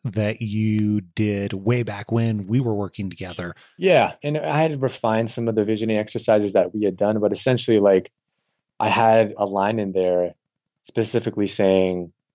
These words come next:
Speaker 2: that I want to be to, at a place where I can say no to something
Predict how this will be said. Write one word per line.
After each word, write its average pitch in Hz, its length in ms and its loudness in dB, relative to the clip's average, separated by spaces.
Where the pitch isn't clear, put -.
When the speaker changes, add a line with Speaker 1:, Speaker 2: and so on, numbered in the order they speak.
Speaker 2:
that 110 120 2
I 104 80 6
want 113 240 4
to 113 100 -4
be 104 500 0
to, 107 260 2
at 104 160 4
a 98 40 2
place 117 560 0
where 107 80 0
I 107 100 2
can 101 160 -10
say 98 260 -4
no 95 280 2
to 101 80 -2
something 127 560 -4